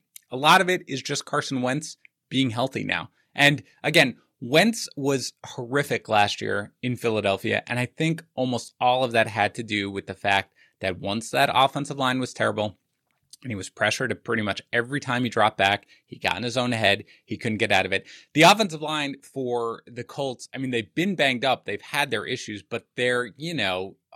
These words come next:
uh, you know, five hundred percent better than what we saw last year from the Philadelphia offensive line.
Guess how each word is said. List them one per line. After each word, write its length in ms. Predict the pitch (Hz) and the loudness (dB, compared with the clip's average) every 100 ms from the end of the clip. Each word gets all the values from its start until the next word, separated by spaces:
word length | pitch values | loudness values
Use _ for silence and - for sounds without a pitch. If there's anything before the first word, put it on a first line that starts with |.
| - | -12
uh, 140 | 110 101 - | -10 -10 -16
you 120 | 120 | -16
know, 180 | 98 104 _ _ _ _ - | -16 -16 _ _ _ _ 2
five 300 | 170 175 165 | 6 6 4
hundred 220 | 170 135 | 0 -2
percent 320 | 131 - 117 | -4 -2 -2
better 380 | 110 117 104 95 - _ - | 2 2 2 0 -6 _ -2
than 220 | 110 110 | 0 4
what 180 | 120 127 | 2 0
we 80 | |
saw 280 | 117 110 104 | -4 0 0
last 440 | 98 110 117 113 - | 4 4 4 2 -2
year 300 | 98 95 - _ _ | -2 -2 -6 _ _
from 380 | - 135 139 | 0 2 4
the 80 | 120 | 0
Philadelphia 580 | - 113 104 110 117 90 | -2 -2 0 0 0 0
offensive 480 | 80 90 92 95 95 | 0 -2 -4 -8 -6
line. 280 | 92 92 | -4 -4